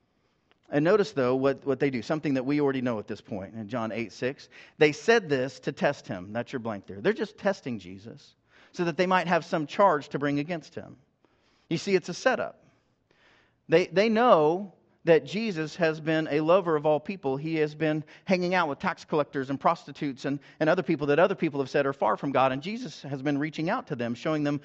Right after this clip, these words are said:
what God's love is really like. You see, th-, so they've set up this epic battle. It's Jesus versus Moses, right? Uh, that's what it is. It's Jesus versus Moses. And, and so Moses had the first five books, Genesis, Exodus, Leviticus, Numbers, Deuteronomy.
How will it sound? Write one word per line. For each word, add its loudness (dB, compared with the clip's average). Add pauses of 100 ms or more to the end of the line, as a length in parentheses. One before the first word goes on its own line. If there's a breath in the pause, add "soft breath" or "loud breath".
(140)
what 6
God's 2
love 4
is 0
really 2
like. -4 (320 soft breath)
You -2
see, 0
th-, -4
so 0
they've 2
set 4
up 4
this -4
epic 0
battle. 2
It's 0 (280 loud breath)
Jesus 2 (200 loud breath)
versus 2
Moses, 2 (480)
right? 0 (720)
Uh, -2
that's 2
what 2
it 0
is. -4
It's -18
Jesus -2
versus -2
Moses. 0 (280 soft breath)
And, 0
and -2
so 2
Moses 2 (260 soft breath)
had 4
the 0
first -2
five 2
books, 0
Genesis, -4
Exodus, -2
Leviticus, -6
Numbers, -2
Deuteronomy. -2